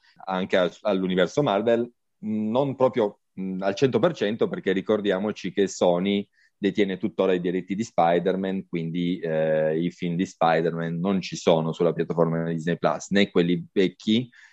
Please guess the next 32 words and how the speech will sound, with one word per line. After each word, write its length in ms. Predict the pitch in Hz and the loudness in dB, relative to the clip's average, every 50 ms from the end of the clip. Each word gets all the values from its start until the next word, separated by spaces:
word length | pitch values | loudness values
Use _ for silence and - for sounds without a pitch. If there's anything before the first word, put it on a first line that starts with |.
| _ _ - | _ _ -6
né 480 | 101 98 92 90 95 92 90 85 82 78 | -2 0 0 2 2 2 2 0 -2 -2
gli 100 | 82 90 | 0 0
ultimi 360 | 90 90 87 - - 87 87 80 | 0 0 0 -2 -2 -4 -4 -4
tipo 220 | 87 82 - 78 | -6 -6 -6 -4
Homecoming, 680 | 78 82 95 95 - 90 80 80 85 90 90 90 87 92 | -2 -2 -2 0 2 2 2 2 2 2 2 2 2 2
eh, 340 | 90 87 85 82 80 78 78 | 4 4 4 2 2 0 -4
non, 440 | 80 82 80 80 78 80 80 80 82 | -6 -6 -6 -6 -6 -6 -8 -8 -8
non, 320 | 82 82 82 80 80 80 80 | -10 -12 -12 -12 -14 -16 -16
non 140 | 82 85 87 | -14 -14 -14
ci 140 | - - - | -12 -12 -2
sono 320 | - - 90 78 76 78 | 2 4 4 4 2 0
per 160 | - 85 80 | -2 0 0
ora. 280 | 80 76 76 78 78 - - _ _ 87 | 2 2 0 0 -2 -4 -8 _ _ -2
Non 160 | 92 95 92 | -2 -2 -2
si 100 | - 95 | -2 0
sa 180 | - 104 95 90 | 4 4 4 4
se 120 | - - | 4 2
un 100 | 85 85 | 0 2
domani, 600 | 85 87 87 90 87 87 87 90 87 85 85 82 78 | 2 0 2 2 2 2 2 0 -2 -4 -6 -8 -10
eh, 60 | - _ _ _ _ _ _ _ _ - - | -14 _ _ _ _ _ _ _ _ -6 -4
acquisirà 1040 | 73 78 78 78 76 76 - 78 76 71 - - - 87 80 78 87 82 82 80 80 | -2 0 0 0 0 0 -2 -2 -2 -4 -4 -2 0 0 2 4 4 4 6 6 4
i 60 | 82 | 4
diritti 420 | 82 85 82 85 82 80 _ - 85 | 4 2 0 0 -2 -4 _ -4 -2
anche 340 | 78 76 78 80 - - 82 | -2 -2 -4 -6 -4 -2 -2
in 200 | 80 80 78 - | -2 -4 -2 0
quel 140 | - 107 - | 0 0 0
senso 320 | - 87 87 - - 147 | 0 -4 0 4 4 6
lì, 280 | 104 85 95 101 90 - | 6 6 6 6 4 4
però 320 | - 82 85 82 73 - | 2 2 2 2 2 2
per 140 | - 92 87 | 4 4 6
ora, 480 | 87 87 87 90 92 95 92 92 - | 8 8 8 8 8 6 6 4 2
eh, 540 | - 90 87 85 82 85 82 82 80 80 80 | 2 0 2 2 4 4 2 2 0 -2 -4